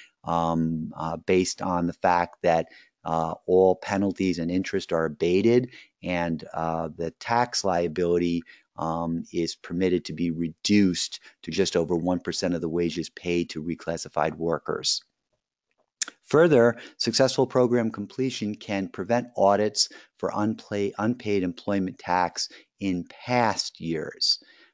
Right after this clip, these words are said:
Um, so again, yet another, uh, perk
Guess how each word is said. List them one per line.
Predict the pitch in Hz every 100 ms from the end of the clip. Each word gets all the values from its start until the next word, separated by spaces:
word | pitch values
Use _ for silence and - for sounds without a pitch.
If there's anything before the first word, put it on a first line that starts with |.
| _
Um, | - 82 85
so | - 92 87
again, | 95 92 104 92 82 -
yet | 90 92 90 -
another, | 92 90 92 92 90 87
uh, | 87 80
perk | - 107 90 - -